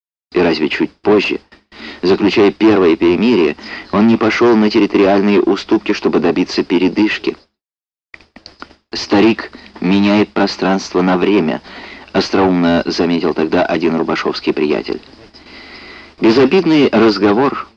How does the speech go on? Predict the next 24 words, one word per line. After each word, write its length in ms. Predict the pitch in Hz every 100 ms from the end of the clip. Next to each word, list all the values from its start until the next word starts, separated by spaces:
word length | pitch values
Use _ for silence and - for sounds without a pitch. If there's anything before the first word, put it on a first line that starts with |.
| -
столь 280 | - - 104
прочно 480 | - 135 139 - 87
сомкнулся 520 | 87 87 95 92 85
с 40 |
другими 340 | 85 85 90 85
звеньями 440 | 87 90 87 85
общей 340 | - 98 - -
цепочки, 600 | - - 156 - - - - - - -
что 220 | - -
Рубашов 480 | 110 110 110 151 - - - - -
и 140 | 120
сам 300 | 117 170 135
теперь 400 | 87 85 82 80 -
смотрел 440 | - 90 92 101
на 60 | 82
него 200 | 82 85
глазами 420 | 85 80 80 80
Глеткина. 560 | 78 76 - 71 71 - - _ _
Того 260 | 104 104 107
самого 360 | 101 90 85
Глеткина, 640 | 80 95 120 - 80 73 - - - - - -
который, 340 | 107 120 113
читая, 640 | - 107 131 135 95 76
а, 480 | - 78 78 67 73